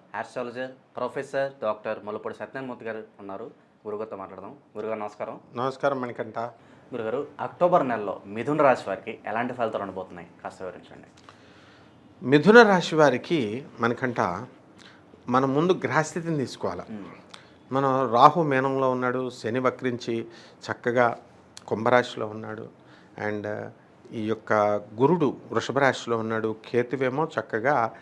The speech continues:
Speaker 2: కన్యా రాశిలో ఉన్నాడు. ఇవి నాలుగు ఫిక్స్‌డ్.
Speaker 1: మ్మ్.
Speaker 2: ఇక మన కుజుడు ఉన్నాడు, కుజుడేమో మిథునం to కర్కాటకం కదులుతున్నాడు, సంచారం. బుధుడు ఉన్నాడు,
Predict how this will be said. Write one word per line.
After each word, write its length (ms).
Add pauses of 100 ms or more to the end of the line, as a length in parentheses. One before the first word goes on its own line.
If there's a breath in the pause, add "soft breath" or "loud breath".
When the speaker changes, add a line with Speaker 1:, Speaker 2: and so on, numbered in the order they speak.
(220 loud breath)
Speaker 2:
కన్యా 200
రాశిలో 300
ఉన్నాడు. 200
ఇవి 120
నాలుగు 300
ఫిక్స్‌డ్. 380 (260)
Speaker 1:
మ్మ్. 180 (360 loud breath)
Speaker 2:
ఇక 120
మన 180
కుజుడు 360
ఉన్నాడు, 440 (120)
కుజుడేమో 440
మిథునం 360
to 100
కర్కాటకం 560 (960)
కదులుతున్నాడు, 420
సంచారం. 440 (800 soft breath)
బుధుడు 300
ఉన్నాడు, 320